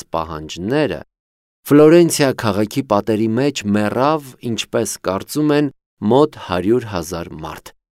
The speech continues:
թեև մինչ այդ մահտարաժամը երևի չէին էլ կարծում, որ քաղաքն այդքան բնակիչ ուներ։ Քանի, քանի մեծաշուք հապարանքներ, գեղեցկաշեն տներ ու պերճալի կացարաններ,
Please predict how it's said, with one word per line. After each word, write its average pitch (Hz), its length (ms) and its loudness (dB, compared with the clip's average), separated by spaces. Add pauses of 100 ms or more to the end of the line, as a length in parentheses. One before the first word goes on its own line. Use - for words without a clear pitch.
(100)
թեև 110 360 0
մինչ 117 340 -2
այդ 107 220 -4 (100)
մահտարաժամը 95 1300 -2 (240)
երևի 147 400 2
չէին 135 340 -4
էլ 101 200 -4
կարծում, 95 600 -4 (280)
որ 92 200 -4
քաղաքն 90 560 -6
այդքան 85 540 -10
բնակիչ 78 640 -14
ուներ։ - 440 -20 (1080)
Քանի, 123 380 2 (100)
քանի 165 420 2
մեծաշուք 98 640 -2
հապարանքներ, 92 1000 -2 (300)
գեղեցկաշեն 107 920 0
տներ 107 360 -2
ու 101 100 -4
պերճալի 98 720 -2
կացարաններ, 95 1000 -2